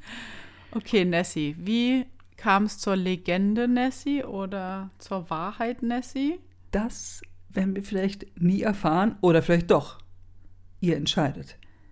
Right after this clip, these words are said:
Speaker 2: Im Jahr fünfhundertvierundsechzig, das sind ungefähr über tausendfünfhundert Jahre,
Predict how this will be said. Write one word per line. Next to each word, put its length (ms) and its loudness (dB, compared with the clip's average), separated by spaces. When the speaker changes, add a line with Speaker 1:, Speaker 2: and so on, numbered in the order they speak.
Speaker 2:
Im 220 6
Jahr 300 4
fünfhundertvierundsechzig, 3250 2
das 160 -6
sind 180 -4
ungefähr 640 0
über 300 -4
tausendfünfhundert 1200 -2
Jahre, 420 -4